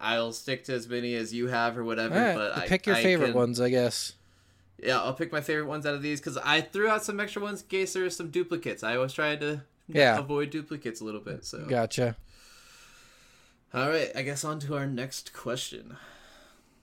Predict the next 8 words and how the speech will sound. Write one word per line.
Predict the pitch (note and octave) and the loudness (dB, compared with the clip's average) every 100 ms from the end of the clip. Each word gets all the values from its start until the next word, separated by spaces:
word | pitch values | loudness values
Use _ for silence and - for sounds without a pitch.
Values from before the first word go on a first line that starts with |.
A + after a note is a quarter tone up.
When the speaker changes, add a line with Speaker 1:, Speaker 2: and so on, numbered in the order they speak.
| _ _ - | _ _ -12
Speaker 1:
What | A2+ B2+ | -2 -2
is | C#3+ B2+ | -2 0
the | B2+ | 0
worst | A2 B2 C3 - | 2 0 -2 -2
game | C3+ C3 A2 | 0 0 0
you've | G2+ - - | -4 -8 -6
ever | G#2+ A2+ | -4 -4
played? | A2 B2 B2 | -4 -4 -4